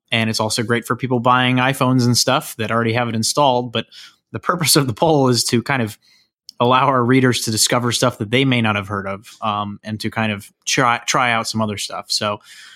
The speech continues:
for the purposes of this poll, Apple Mail was not included because we didn't want to just have another story where it was, "Hey, everybody really likes Apple Mail."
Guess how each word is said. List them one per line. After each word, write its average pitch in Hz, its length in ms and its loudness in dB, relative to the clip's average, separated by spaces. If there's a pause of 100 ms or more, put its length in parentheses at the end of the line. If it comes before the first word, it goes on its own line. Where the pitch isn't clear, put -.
for 143 80 0
the 139 60 2
purposes 156 360 2
of 127 120 4
this 175 180 4
poll, 120 500 -2 (140)
Apple 123 240 0
Mail 117 280 2
was 110 140 0
not 143 200 4
included 117 520 -6
because 107 380 -8
we 104 160 -6
didn't 107 220 -2
want 107 160 -2
to 104 40 -2
just 101 200 -6
have 110 180 0
another 107 360 -2
story 110 360 0
where 104 140 -2
it 98 60 -8
was, 107 280 -6
"Hey, 147 160 2
everybody 113 240 2
really 113 220 2
likes 113 200 0
Apple 120 240 -2
Mail." 98 260 -8